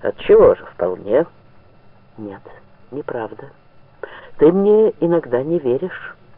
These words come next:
Не веришь, что я такая простая. А я в самом деле простая. Ну, совсем точно», ей трудно давались сравнения. Она видела все так, как оно есть. «Точно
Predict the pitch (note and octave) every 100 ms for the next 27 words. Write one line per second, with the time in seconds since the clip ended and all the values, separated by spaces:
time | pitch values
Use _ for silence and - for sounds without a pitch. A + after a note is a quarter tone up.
0 | _ - - - - - D3+ F#3 F#3 F#3+
1 | A#3 A#3+ - - F#3+ F3+ G3+ G3 F3 F#3+
2 | F#3+ - F#3+ - - G#2+ G2 - - -
3 | _ - _ _ - - - C#3 G3 A#3+
4 | G#3+ F#3 _ - - - A#3+ A#3 A3 D#3
5 | C#3+ C#3+ - - E3+ _ A#2+ B2 A#2 B2
6 | - _ - _ _ - - - - F3
7 | A3 - - G#3 - B3+ C4 B3 A#3+ -
8 | G3+ G#3+ - - _ - - - D3 D#3+
9 | D3+ - - D#3+ D3 C3 C3+ C3+ B2+ B2+
10 | - C#3+ C#3+ B2+ A2 G2+ G2 - - -
11 | - D#3 E3 F3 E3 E3 D#3 - D3+ -
12 | G#3 G#3 G3 F#3+ F#3 F#3 C#3+ G#2 - -
13 | - - - - - - - - - -
14 | - A3+ A3+ - A#3 A3+ G3